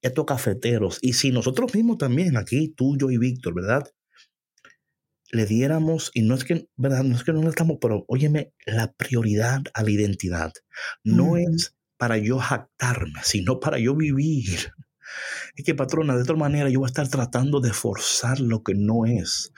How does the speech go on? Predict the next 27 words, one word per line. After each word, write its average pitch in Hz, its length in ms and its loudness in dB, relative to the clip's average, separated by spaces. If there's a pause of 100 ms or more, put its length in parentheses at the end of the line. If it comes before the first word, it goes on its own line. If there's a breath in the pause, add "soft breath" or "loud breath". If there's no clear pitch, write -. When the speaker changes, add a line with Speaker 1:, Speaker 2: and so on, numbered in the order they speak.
(200 loud breath)
Speaker 2:
Para 185 180 0
Speaker 1:
Voy 180 220 4
a - 20 4
Speaker 2:
vivir 139 40 0
en 147 100 2
Speaker 1:
estar 147 60 2
Speaker 2:
plenitud. 165 500 0
Speaker 1:
tratando... 185 60 -10 (240)
¿tú 175 80 0
me 226 80 2
entiendes, 226 400 0
no? 233 320 0 (200)
Speaker 2:
Sí, 175 360 -2
claro, 185 480 -4 (300)
Speaker 1:
Mm. 151 140 6
Speaker 2:
definitivamente. 175 760 0 (420 loud breath)
Es 214 140 -4
que 277 100 -2
mientras 226 400 0
no, 226 400 0
no 226 180 0
le 247 160 2
demos 240 380 0
importancia 190 1000 0
a 185 100 2
nuestra 175 440 2
identidad 180 720 0